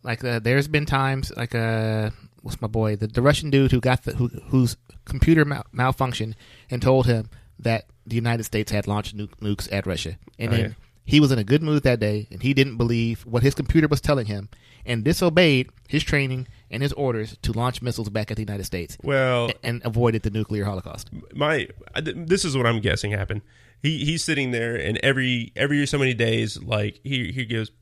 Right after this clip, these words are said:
Speaker 2: beep, and he's like, they're, they're testing the system, right? And they're like, "Okay, we're doing a system test," and then it, it fails, and he's like,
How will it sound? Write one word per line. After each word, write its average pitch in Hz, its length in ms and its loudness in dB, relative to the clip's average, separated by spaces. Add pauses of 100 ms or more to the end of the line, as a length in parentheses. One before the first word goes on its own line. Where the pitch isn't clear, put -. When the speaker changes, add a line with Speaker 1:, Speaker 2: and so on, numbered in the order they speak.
Speaker 2:
beep, 320 340 0 (120)
and 113 100 -2
he's 107 160 -2
like, 117 380 -8 (280)
they're, 120 160 -4
they're 123 200 -6
testing 131 360 -2
the 110 60 -6
system, 113 320 -8
right? 110 200 -6 (440)
And 104 100 -2
they're 104 140 -2
like, 101 260 -6
"Okay, 101 460 -4 (440)
we're 220 120 -6
doing 147 260 2
a 131 60 4
system 123 300 -4
test," 104 300 -4 (140)
and 113 160 2
then 120 120 4
it, - 160 -4
it 104 100 -4
fails, 120 400 -8
and 117 100 -8
he's 110 200 -6
like, - 260 -10